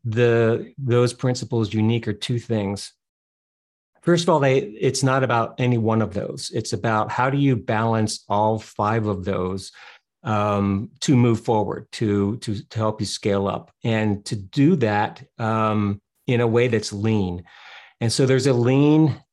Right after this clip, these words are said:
i-, infusion into each of these.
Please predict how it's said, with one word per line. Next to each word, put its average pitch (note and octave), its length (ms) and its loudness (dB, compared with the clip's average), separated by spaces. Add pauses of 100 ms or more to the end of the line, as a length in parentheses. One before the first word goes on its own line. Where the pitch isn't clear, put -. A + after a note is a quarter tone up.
(140)
i-, - 140 -2
infusion B2+ 840 2
into A2+ 400 -2
each B2 260 -2
of G2+ 100 -4
these. - 280 -10